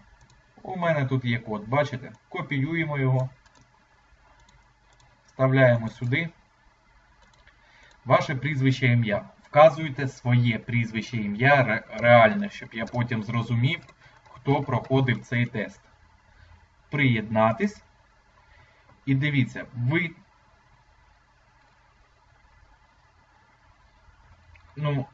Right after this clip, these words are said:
е, знаєте, чому, е, мене, коротше, мене викинуло на сторінку вчителя, тому що я зайшов, по-перше, з вчительського аккаунту і написав прізвище, ім'я, таке, як у мене вказано в вчительському аккаунті, тому я зайшов на сторінку вчителя.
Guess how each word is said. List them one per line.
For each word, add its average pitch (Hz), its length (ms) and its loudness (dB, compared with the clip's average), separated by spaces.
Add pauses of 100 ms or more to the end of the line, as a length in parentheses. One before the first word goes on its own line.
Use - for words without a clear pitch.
(120)
е, 127 300 2
знаєте, 143 400 0
чому, 117 560 0
е, 117 40 -6
мене, 113 480 0 (840)
коротше, 127 300 0
мене 123 180 4
викинуло 131 480 4
на 120 340 6
сторінку 131 480 -2
вчителя, 117 440 -6
тому 113 240 -4
що 120 160 -8
я 113 160 -2
зайшов, 120 560 -4 (400)
по-перше, 123 440 -2
з 120 120 -12
вчительського 120 800 -4
аккаунту 131 440 0
і 110 80 -2
написав 117 480 -4
прізвище, 120 480 -6
ім'я, 117 280 -2
таке, 104 260 -10
як 101 160 -6
у 104 40 -12
мене 104 200 -4
вказано 101 440 -6
в - 20 -12
вчительському 107 600 -12
аккаунті, 120 480 -4 (540)
тому 113 320 -4
я 113 140 -4
зайшов 117 380 -8
на 117 60 -8
сторінку 120 420 -8
вчителя. 104 400 -14